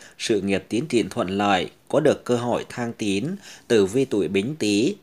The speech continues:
thuộc Thủy, được đồng nghiệp giúp đỡ, cấp trên tin tưởng. Tử vi tuổi Mậu Tý thuộc Hỏa, nhanh chóng nắm bắt được cơ hội thể hiện năng lực của mình. Tử vi tuổi Canh Tý thuộc Thổ, tài lộc rủng rỉnh,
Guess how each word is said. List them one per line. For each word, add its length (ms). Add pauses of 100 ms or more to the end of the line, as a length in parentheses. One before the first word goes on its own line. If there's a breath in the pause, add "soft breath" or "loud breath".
thuộc 240
Thủy, 520
được 260
đồng 240
nghiệp 200
giúp 300
đỡ, 400 (180)
cấp 220
trên 220
tin 240
tưởng. 420 (320 loud breath)
Tử 180
vi 200
tuổi 200
Mậu 300
Tý 460 (100)
thuộc 220
Hỏa, 500 (280 loud breath)
nhanh 220
chóng 260
nắm 160
bắt 240
được 240
cơ 160
hội 400
thể 140
hiện 260
năng 220
lực 320
của 120
mình. 460 (300 loud breath)
Tử 180
vi 220
tuổi 220
Canh 260
Tý 440 (140)
thuộc 240
Thổ, 420 (260 loud breath)
tài 180
lộc 260
rủng 280
rỉnh, 420